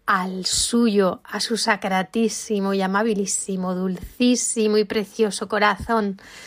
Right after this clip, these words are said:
porque no hay un corazón como el suyo en toda la tierra, en todo el universo. Que nuestro corazón y el suyo estén siempre unidos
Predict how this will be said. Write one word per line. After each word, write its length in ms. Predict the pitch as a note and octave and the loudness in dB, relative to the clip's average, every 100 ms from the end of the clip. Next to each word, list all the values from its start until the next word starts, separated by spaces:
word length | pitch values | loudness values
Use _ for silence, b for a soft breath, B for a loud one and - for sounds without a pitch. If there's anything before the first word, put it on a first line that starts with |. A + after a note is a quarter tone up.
| B B | B B
porque 280 | - G#3 G3 | -8 -4 0
no 100 | G#3 | 4
hay 140 | A3 | 6
un 80 | G3+ | 4
corazón 480 | F#3+ F#3 F3+ A3 A3+ | 2 0 2 0 0
como 300 | G3+ F3+ F3 | 2 0 0
el 100 | F3 | 0
suyo 580 | E3+ - A#3 A3 A3 A3 B B B B _ | 0 2 4 6 4 4 B B B B _
en 420 | B3 A#3 A3+ A3+ | 4 6 6 4
toda 380 | G#3 - C4+ C#4 | 2 2 6 6
la 180 | A#3+ G3+ | 4 2
tierra, 600 | A#3+ B3+ B3 G#3 F#3 - _ - | 2 4 4 4 2 -2 _ 2
en 320 | A#3 A#3 G3+ | 6 4 2
todo 240 | B3 C4 | 4 4
el 100 | C4+ | 4
universo. 800 | B3+ A3 A3+ B3 A#3+ - G3 F#3+ B B B B B B B B B B _ | 4 4 4 4 0 0 0 -2 B B B B B B B B B B _
Que 140 | - C4+ | 2 4
nuestro 400 | B3+ B3 - A#3 | 6 4 4 2
corazón 500 | B3 A3 A3 C#4 C4+ | 6 4 4 4 6
y 60 | |
el 120 | G#3+ G3 | 4 2
suyo 320 | - A#3+ G#3 | 0 2 2
estén 380 | G3 - G#3+ G3+ | 0 0 0 0
siempre 680 | - A3 G#3 G3 G#3 F#3+ | 0 2 2 0 -4 -4
unidos 580 | F3 F#3 G#3+ G3+ G3+ - | -2 0 0 0 -2 -8